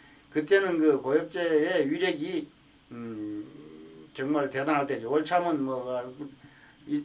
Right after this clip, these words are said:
이 그때 생기기도 전이니까 고엽제 눈치를 안 볼 수가 없었죠. 더군다나, 에, 고엽-, 월참은 고엽제는 그 당시에 뭐, 에는 고엽제가 우세할 때 월참이 있는지 없는지도 뭐 없을 때예요. 그때는 아예 사-,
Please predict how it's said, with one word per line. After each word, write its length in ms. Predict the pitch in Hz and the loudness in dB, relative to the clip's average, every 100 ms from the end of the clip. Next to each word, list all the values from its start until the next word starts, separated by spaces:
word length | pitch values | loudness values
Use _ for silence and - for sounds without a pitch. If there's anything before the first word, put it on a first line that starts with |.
| - 151 | -8 -12
이 100 | 143 | -8
그때 240 | 139 139 | -4 -4
생기기도 600 | - 202 190 160 147 127 | 0 0 0 -2 -2 -2
전이니까 840 | 123 208 185 135 - 95 113 113 98 - - - - | 2 4 4 2 0 -8 -6 -6 -8 -20 -20 -20 -4
고엽제 480 | 131 151 - 156 135 | 2 2 4 4 4
눈치를 320 | 147 151 123 | 2 0 -2
안 120 | 117 | -2
볼 120 | 151 | -2
수가 180 | 151 151 | -2 -4
없었죠. 500 | 143 139 139 101 107 | -6 -8 -8 -10 -8
더군다나, 480 | 131 135 143 139 113 - - - - - - | -8 -4 -2 -2 -4 -8 -20 -20 -20 -20 -16
에, 360 | 110 107 104 104 | -14 -10 -8 -10
고엽-, 360 | 104 131 151 143 - - | -4 2 2 2 -12 -12
월참은 800 | 143 151 147 160 151 143 156 156 | -2 -2 0 2 4 2 0 -2
고엽제는 520 | - 147 170 180 156 | 0 2 2 0 -2
그 80 | 131 | 0
당시에 460 | 139 156 151 160 139 | 0 0 0 0 -2
뭐, 380 | 127 135 113 - - - - - - - - | -2 -4 -4 -8 -20 -20 -20 -20 -20 -20 -16
에는 580 | 110 110 110 139 120 | -12 -10 -8 -6 -8
고엽제가 760 | 104 131 175 175 190 170 135 127 - - | -4 0 0 0 -2 2 0 0 -10 -10
우세할 300 | 170 156 - | -4 -2 -2
때 80 | |
월참이 440 | 131 170 170 180 165 | 0 0 0 0 0
있는지 440 | 139 147 180 175 | 0 -2 -4 -2
없는지도 320 | 139 147 135 | 0 0 -2
뭐 360 | 110 123 139 143 | -6 -8 -8 -6
없을 280 | 139 190 - - - | -4 -6 -6 -12 -4
때예요. 460 | 190 131 117 113 | 0 0 -2 -6
그때는 320 | 110 110 110 107 | -8 -10 -8 -8
아예 260 | 110 107 104 - - | -8 -8 -12 -18 -12
사-, 200 | 143 | -10